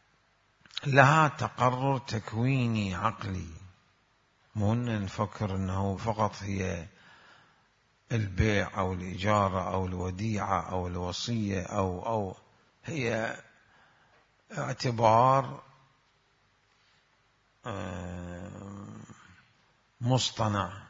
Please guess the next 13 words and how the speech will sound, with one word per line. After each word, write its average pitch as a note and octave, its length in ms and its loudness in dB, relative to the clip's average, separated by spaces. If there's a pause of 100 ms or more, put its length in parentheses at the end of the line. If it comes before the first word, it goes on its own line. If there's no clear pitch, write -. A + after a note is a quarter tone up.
(720)
ما D3+ 240 0
حظ F#2 300 -4 (540)
باصطناع A#2 640 0
الخ-، G#2+ 400 -6
الفرض G#2 840 -2
والاعتبار. F#2+ 1080 -2 (1500)
لا، G2 200 0
لا، F2 220 -8
لا، F2 200 -16 (600)
له G#2 320 -4
ماهية A#2 540 -4
تكوينية، G2+ 840 -10 (2250)
إن G#2 420 0